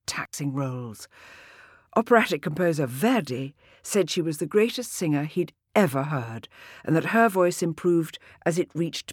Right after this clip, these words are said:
peak maturity. She was also very beautiful. Born to two Italian opera singers, she moved to New York in her childhood. At sixteen, Adelina made her operatic debut,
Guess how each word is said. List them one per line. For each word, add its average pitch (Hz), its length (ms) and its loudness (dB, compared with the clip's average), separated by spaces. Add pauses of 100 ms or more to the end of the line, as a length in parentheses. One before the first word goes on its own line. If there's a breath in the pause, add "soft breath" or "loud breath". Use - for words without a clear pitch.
(120)
peak - 300 -6
maturity. 127 680 -6 (400 soft breath)
She - 200 -8
was 165 300 -4 (100)
also 101 460 -6 (140)
very 110 580 -6
beautiful. - 560 -6 (1400 loud breath)
Born 294 320 10
to 233 100 0
two 214 240 0
Italian 170 480 2
opera 143 240 0
singers, 135 540 -4
she - 140 0
moved 214 280 4
to 214 80 2
New 220 200 4
York 226 420 2
in 127 100 -6
her 147 120 -2
childhood. 123 640 -6 (560 loud breath)
At 127 160 -6
sixteen, 160 720 -2
Adelina 165 560 4
made 156 240 0
her 147 180 -4
operatic 175 560 -4
debut, 131 460 -4